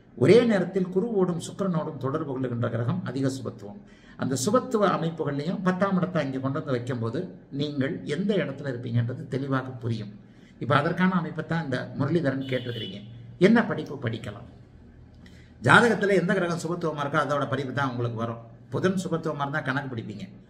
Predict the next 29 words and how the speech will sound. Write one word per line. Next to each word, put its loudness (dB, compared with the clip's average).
செவ்வாய் 0
சுபத்துவமா -4
இருந்தா 0
சயின்ஸ், -4
பயாலஜி, -2
மருத்துவம் -4
படிப்பீங்க. -14
எல்லார் 8
ஜாதகத்திலையும் 2
பார்த்துக்கோங்க. -6
ஏற்கனவே 0
படிச்சவங்க -4
ஜாதகத்துல 0
பார்த்துக்கோங்க, -2
இனிமே 2
படிக்க 0
போறவருடைய -2
ஜாதகத்துல 0
பார்த்துக்கோங்க. -4
நான் -2
சொல்றது -4
பர்ஃபெக்டா -4
இருக்கும். -16
அவ்வளவு 0
அற்புதமான -2
சரியான 2
விதி. -4
ஆயிரக்கணக்கான 2
ஜாதகங்களை -2